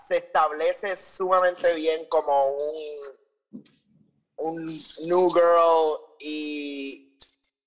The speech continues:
eh, ¿verdad? Por todos los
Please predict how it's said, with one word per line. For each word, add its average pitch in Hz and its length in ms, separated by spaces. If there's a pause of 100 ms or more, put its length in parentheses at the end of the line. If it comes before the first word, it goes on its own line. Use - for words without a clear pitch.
(1120)
eh, 151 760
¿verdad? 143 300
Por 147 200
todos 139 200
los 147 140